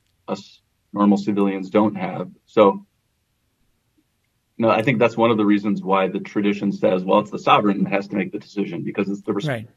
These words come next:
Speaker 1: it's the sovereign's responsibility to protect the public good,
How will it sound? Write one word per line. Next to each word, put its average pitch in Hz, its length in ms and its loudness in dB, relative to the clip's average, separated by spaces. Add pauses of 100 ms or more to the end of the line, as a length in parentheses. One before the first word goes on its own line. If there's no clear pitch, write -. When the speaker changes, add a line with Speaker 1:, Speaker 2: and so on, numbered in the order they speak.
(260)
Speaker 1:
it's - 160 -16
the 107 120 -6
sovereign's 104 420 2
responsibility 107 840 2
to 101 100 -8
protect 101 480 -4
the 113 60 -8
public 98 340 -6
good, 95 400 0